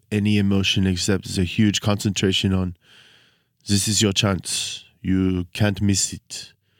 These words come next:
If you miss it, you are going to pay with your life, with the life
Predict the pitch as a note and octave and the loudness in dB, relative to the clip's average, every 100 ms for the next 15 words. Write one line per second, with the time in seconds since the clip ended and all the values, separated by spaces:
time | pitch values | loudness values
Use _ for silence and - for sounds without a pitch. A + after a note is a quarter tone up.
0 | _ _ _ _ - G2 A2 G#2 A#2+ - | _ _ _ _ -8 -4 0 2 2 0
1 | A2 - G#2 G2 A2 G#2 G2 G#2+ G#2 G2 | -2 2 0 2 0 0 -2 0 0 0
2 | G2 F#2+ F#2+ F2 - - _ - _ _ | 0 2 2 -2 -8 -20 _ -20 _ _
3 | G#2 - F#2+ G2+ G2 - - | -10 -4 -2 0 -2 -6 -20